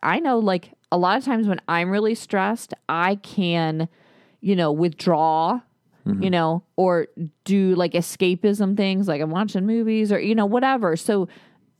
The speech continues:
Speaker 1: playing a little smaller when you're
Speaker 2: Yeah.
Speaker 1: stressed makes sense.
Speaker 2: Yeah.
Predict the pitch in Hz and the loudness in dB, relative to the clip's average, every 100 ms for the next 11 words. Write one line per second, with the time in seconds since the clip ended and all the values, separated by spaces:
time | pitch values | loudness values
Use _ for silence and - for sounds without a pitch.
0 | 175 - 277 311 285 240 240 233 - 170 | -10 -4 -2 -2 0 0 0 -2 -2 0
1 | 170 196 226 220 185 - - 180 196 202 | 2 0 0 2 0 0 0 0 0 -2
2 | 202 208 - - 147 - - - - _ | -2 -2 -6 -4 -4 -4 -16 -20 -20 _
3 | _ _ - 92 | _ _ 0 0